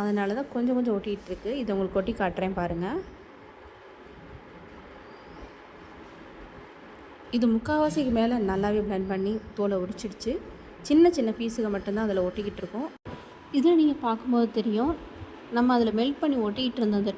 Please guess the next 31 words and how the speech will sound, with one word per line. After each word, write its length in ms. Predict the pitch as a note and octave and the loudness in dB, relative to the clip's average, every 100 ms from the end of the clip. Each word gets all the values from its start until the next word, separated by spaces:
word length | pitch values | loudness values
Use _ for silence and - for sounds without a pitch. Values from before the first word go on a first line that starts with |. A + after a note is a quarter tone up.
| A#3 | 2
டியூப் 200 | B3+ - G#3 | 2 2 2
வெளியே 200 | G#3 A#3+ | 4 4
வரவே 280 | G3+ G#3 A#3 A3 | 2 2 2 2
இல்ல. 120 | F#3+ G#3 F4+ - - - - - C4+ | 2 -2 -4 -10 -14 -14 -12 0 4
ஆனா 120 | E4 C#4+ | 4 4
சிசரை 280 | B3+ E4 B3+ | 2 4 2
வச்சு 140 | A#3+ E4 | 0 -4
கட் 160 | A3+ | -4
பண்ணி 140 | A3 G3 | 0 0
எடுத்துடலாம். 440 | F3+ - F3 E3+ - - - - - _ - - - - - - C#4 | 0 -4 -6 -4 -6 -14 -20 -20 -20 _ -18 -16 -14 -16 -16 -4 0
இந்த 100 | C#4 | 0
பூடு 220 | D4 C4+ B3+ | 2 4 4
பாருங்க, 300 | A#3+ G#3+ F#3+ A#3 D#4+ | 4 4 4 6 6
இந்த 140 | C4 A3 | 6 4
அளவுக்கு 240 | G#3+ G#3+ G#3+ | 2 2 0
தாங்க 140 | A3 A3 | 2 2
உரிச்சிருக்கு. 400 | A3 - G3 - D4+ B3 | 0 -4 -8 -6 -6 2
இந்த 100 | A3+ A3+ | 2 4
தோலெல்லாம் 400 | C#4+ D#4+ C4 B3+ | 6 6 4 0
எடுத்துட்டு 320 | G#3 A3+ - | -2 -4 -4
உங்களுக்கு 280 | A3 G#3 G#3 | -2 -2 -4
காட்டுறேன் 320 | G3 F#3 G#3 | -6 -4 -2
எப்படி 160 | G3+ G3 | 0 -2
இருக்குன்னு 300 | F#3+ G3 F#3+ | -2 -2 0
பாருங்க. 240 | F#3+ F#3 G#3 D#4+ - - - - | 0 -2 -4 -8 -12 -16 -16 -4
சின்ன 160 | D4 D4+ | 2 4
சின்ன 140 | C#4 A#3 | 4 4
பீஸ் 180 | C4+ C4 A3+ | 2 0 0
ஒட்டிக்கிட்டு 320 | A3 G#3+ A#3 | 0 -2 -2
தான் 100 | G#3+ | -2
இருக்குது. 320 | F#3+ F#3+ G3+ | -2 -4 -4